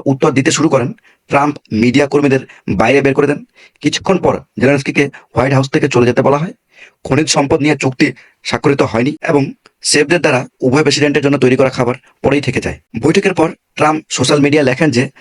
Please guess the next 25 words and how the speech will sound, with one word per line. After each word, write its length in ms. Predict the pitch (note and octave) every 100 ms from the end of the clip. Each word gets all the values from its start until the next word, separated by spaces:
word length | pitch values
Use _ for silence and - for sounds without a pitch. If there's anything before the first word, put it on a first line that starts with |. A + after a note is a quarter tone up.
| _ -
জেলেনস্কি 460 | A2 C#3 D3+ - E3+ -
শান্তির 360 | - B2+ D#3
জন্য 240 | C#3+ D3 C#3+
প্রস্তুত 280 | B2+ -
ছিলেন 220 | - A2+ G#2
না 200 | F2+ - _ _ _ -
এবং 280 | C#3 D#3 C#3
তিনি 300 | D3+ C#3 - -
ওভাল 200 | A#2+ D#3
অফিসে 320 | D#3 D#3+ C#3+ - _ _
আমেরিকাকে 400 | - A#2 D3+ D#3+
অপমান 320 | D3+ G3+ B2 C#3
করেছেন। 360 | A2+ - - - _ _ _ -
যখন 240 | A#2+ D3+
তিনি 160 | D3+ D#3+
শান্তির 320 | - C3 D3+
জন্য 240 | D#3 D#3
প্রস্তুত 260 | C#3 C#3 C3
হবেন 300 | A#2+ C#3+ C3+ - _ _
তখন 220 | C3+ C#3
ফিরে 180 | C#3 C#3
আসতে 260 | - C3+ C3
পারেন। 300 | F#3 E3 C3+ _
প্রতিক্রিয়ায় 520 | - C#3+ E3 C#3+ C3 - _ - G#2+
জেলেনস্কি 500 | C3+ D3 D#3 D#3+